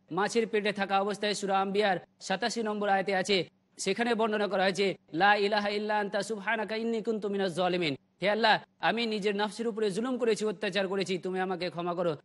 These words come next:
তুমি একমাত্র ইলাহ, তুমি ছাড়া কোনো ইলাহ নেই, তুমি মহান পবিত্র।" আল্লাহ সুবহানাহু ওয়া তাআলা তার দোয়া, তার মোনাজাতও কবুল করেছিলেন। হযরত মূসা আলাইহিস সালাতু ওয়াস সালাম, তিনিও আল্লাহ সুবহানাহু ওয়া তাআলার কাছে দোয়া করেছিলেন। যখন তাকে বলা হয়েছিল, "তুমি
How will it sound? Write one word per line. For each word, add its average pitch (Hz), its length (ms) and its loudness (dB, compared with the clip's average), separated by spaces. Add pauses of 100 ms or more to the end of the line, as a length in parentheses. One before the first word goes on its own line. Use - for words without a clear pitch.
(160)
তুমি 233 200 2
একমাত্র 233 500 -2
ইলাহ, 202 360 2
তুমি 196 200 -4
ছাড়া 196 220 -4
কোনো 190 200 -4
ইলাহ 180 360 0
নেই, 190 280 2 (340)
তুমি 208 220 0
মহান 202 340 0
পবিত্র।" 226 500 2 (500)
আল্লাহ 202 260 0
সুবহানাহু 190 380 -2
ওয়া 185 80 -2
তাআলা 180 240 0
তার 170 260 0
দোয়া, 180 380 2 (180)
তার 180 180 2
মোনাজাতও 226 440 -2
কবুল 180 260 -2
করেছিলেন। 151 460 -2 (260)
হযরত 208 300 0
মূসা 220 300 0
আলাইহিস 226 280 2
সালাতু 247 260 2
ওয়াস 240 140 -2
সালাম, 254 260 0 (220)
তিনিও 262 240 0
আল্লাহ 247 280 2
সুবহানাহু 226 440 -2
ওয়া 226 100 -2
তাআলার 208 280 2
কাছে 202 200 -2
দোয়া 190 220 0
করেছিলেন। 175 480 0 (260)
যখন 196 300 0
তাকে 226 200 2
বলা 220 200 4
হয়েছিল, 226 300 0
"তুমি 220 340 -2